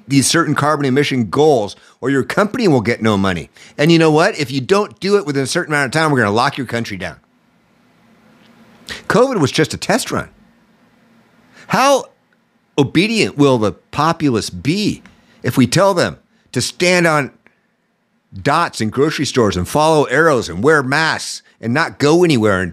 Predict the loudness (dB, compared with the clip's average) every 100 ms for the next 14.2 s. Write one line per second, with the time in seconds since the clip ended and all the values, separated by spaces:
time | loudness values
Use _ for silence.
0 | -10 -6 -2 0 -2 -2 2 4 4 2
1 | 0 -2 -4 -4 -12 _ _ _ _ _
2 | _ _ _ _ _ _ _ -4 2 2
3 | 2 2 0 2 2 2 0 -2 -4 -4
4 | -4 -2 -2 0 0 -2 0 0 2 0
5 | 0 0 0 0 -2 0 0 2 2 2
6 | -2 -6 -2 -2 -2 -8 -20 _ _ _
7 | _ _ _ _ _ _ _ _ _ _
8 | _ _ _ -20 _ _ -20 -20 -20 -20
9 | -20 -6 2 4 4 4 4 4 2 0
10 | 0 -2 -2 -2 -2 -2 -2 0 0 -2
11 | -10 _ _ _ _ -18 -8 0 4 4
12 | 4 0 0 2 0 0 -4 -6 -6 -8
13 | -14 -4 2 4 4 0 _ _ _ -2
14 | 0 0